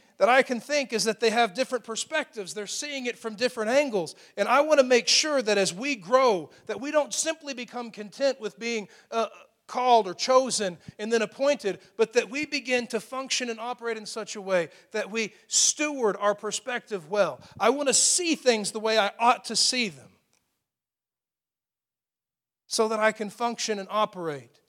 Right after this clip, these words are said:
in the kingdom of God. I'll give you another example from the Scripture. If you're taking notes, you can write down First Samuel chapter seventeen. First Samuel chapter seventeen. Now, some are familiar with the story, and that's great.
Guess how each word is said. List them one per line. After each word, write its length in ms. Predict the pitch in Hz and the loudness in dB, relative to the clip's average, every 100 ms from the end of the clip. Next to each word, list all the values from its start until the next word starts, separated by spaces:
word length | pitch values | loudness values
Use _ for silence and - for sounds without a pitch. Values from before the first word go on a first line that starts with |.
| _ _ | _ _
in 100 | 190 | -12
the 100 | 185 | -10
kingdom 380 | - 233 208 190 | -8 -8 -6 -8
of 140 | 165 | -6
God. 240 | 175 175 147 - - | 0 0 0 -6 -4
I'll 120 | 294 | -2
give 180 | 311 294 | 0 -2
you 140 | 285 | -4
another 400 | 247 240 240 240 | -4 -4 -4 -4
example 560 | 208 170 202 196 190 165 | -6 -6 -2 -2 -4 -12
from 240 | 190 170 | -10 -10
the 80 | 160 | -12
Scripture. 480 | - 180 - - 117 _ _ _ _ _ _ _ _ | -10 -10 -8 -12 -16 _ _ _ _ _ _ _ _
If 120 | 208 | -6
you're 120 | 254 | -4
taking 380 | - 277 277 277 | -2 -4 -4 -6
notes, 240 | 214 220 233 | -6 -6 -8
you 100 | 220 | -10
can 180 | 226 | -10
write 280 | 208 220 202 | -4 -4 -4
down 200 | 214 202 | -4 -6
First 400 | - 226 226 - | -8 -10 -8 -8
Samuel 420 | 233 226 220 208 - _ | -8 -8 -6 -6 -8 _
chapter 400 | - 226 - 226 | 0 0 0 -2
seventeen. 760 | - 226 214 - 247 220 139 113 _ _ _ _ _ _ _ _ _ _ _ _ _ _ _ _ _ _ _ | 0 0 -4 -10 -8 -8 -10 -20 _ _ _ _ _ _ _ _ _ _ _ _ _ _ _ _ _ _ _
First 340 | 233 254 247 | 0 2 2
Samuel 420 | 262 240 233 208 | -2 -2 -4 -6
chapter 420 | 185 247 240 - 233 | -4 -2 -2 -2 -4
seventeen. 800 | - 240 220 - 254 220 143 117 _ _ _ _ _ _ | -2 -2 -4 -8 -4 -4 -8 -20 _ _ _ _ _ _
Now, 200 | 196 190 | -2 0
some 300 | - 247 254 | 0 -2 -2
are 80 | 226 | -4
familiar 520 | 226 220 247 247 226 | -4 4 4 4 -2
with 220 | 214 208 | -6 -6
the 80 | 196 | -8
story, 460 | - 247 240 220 | -6 -4 -2 -2
and 100 | 185 | -2
that's 240 | 196 185 - | -4 -4 -6
great. 560 | 147 202 220 175 _ | -14 -14 -14 -16 _